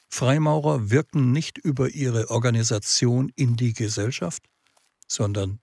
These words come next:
durch ihr persönliches Auftreten und Engagement.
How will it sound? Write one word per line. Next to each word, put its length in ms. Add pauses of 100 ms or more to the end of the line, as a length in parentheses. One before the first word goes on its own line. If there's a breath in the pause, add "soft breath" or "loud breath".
durch 240
ihr 80
persönliches 680
Auftreten 680
und 400
Engagement. 640